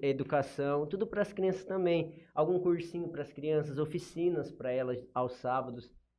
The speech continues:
É, então a gente quer muito trabalhar com essa questão das pessoas vulneráveis aqui da,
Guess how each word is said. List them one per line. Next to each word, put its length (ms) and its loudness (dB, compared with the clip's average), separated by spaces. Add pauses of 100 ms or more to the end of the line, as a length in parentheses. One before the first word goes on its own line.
(200)
É, 200 2
então 260 -2
a 80 2
gente 200 -4
quer 420 -6 (300)
muito 180 -6
trabalhar 280 2
com 100 -2
essa 140 -2
questão 340 4
das 140 2
pessoas 500 -2
vulneráveis 760 0
aqui 260 -4
da, 420 -2